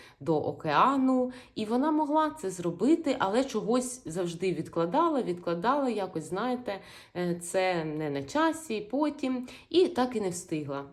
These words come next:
це зробити за все своє життя, хоча можливості були у неї. Тож, у вас будуть можливості наступного року, і ваша справа їх не прогавити.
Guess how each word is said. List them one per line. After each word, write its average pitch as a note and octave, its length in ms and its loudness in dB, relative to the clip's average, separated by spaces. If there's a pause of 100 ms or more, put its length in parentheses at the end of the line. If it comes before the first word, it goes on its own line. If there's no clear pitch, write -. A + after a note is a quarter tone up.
це E3+ 200 0
зробити C#3+ 480 -4
за C#3 100 -8
все C#3 200 -8
своє C#3 240 -10
життя, C3 400 -6
хоча E3 200 -2
можливості G3+ 640 -2
були E3 320 -2
у C3 80 -2
неї. A2+ 300 -6 (520)
Тож, G3 420 2 (840)
у - 20 -4
вас G3+ 300 6
будуть G#3+ 360 -4
можливості D#3+ 720 -4 (120)
наступного F#3 560 -6
року, F3+ 440 -2 (340)
і F#3 100 -6
ваша F#3+ 420 2
справа G3+ 380 2
їх E3+ 300 -2
не E3+ 80 -2
прогавити. C#3 840 -4